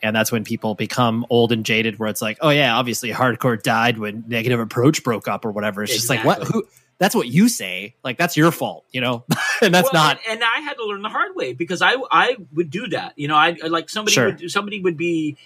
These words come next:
Speaker 2: I remember in the nineties that would happen a lot, where somebody would be talking about how, um, how great, uh, it, how great, or that's what it was. Like, people would go, "Man, you guys had it made. You know, you had a great scene. All the bands were good." And I'm like,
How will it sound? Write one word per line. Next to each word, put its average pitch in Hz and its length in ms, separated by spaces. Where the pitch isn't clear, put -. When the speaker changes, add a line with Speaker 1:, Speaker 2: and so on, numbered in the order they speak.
Speaker 2:
I 156 80
remember 185 240
in 175 80
the 156 80
nineties 165 460
that 123 100
would 127 100
happen 127 320
a 117 40
lot, 110 200
where 123 100
somebody 165 300
would 147 140
be 135 80
talking 135 360
about 123 240
how, 120 380
um, 110 480
how 127 180
great, 135 440
uh, 120 340
it, 143 500
how 135 140
great, 139 400
or 220 240
that's 247 220
what 175 80
it 139 80
was. 131 180
Like, 143 160
people 202 220
would 165 120
go, 131 200
"Man, 202 260
you 220 120
guys 262 220
had 160 120
it 123 140
made. 185 340
You 147 120
know, 147 60
you 160 140
had 151 100
a 127 40
great 160 300
scene. 208 440
All 165 160
the 165 60
bands 165 340
were 175 60
good." 175 200
And 170 80
I'm 165 60
like, 165 240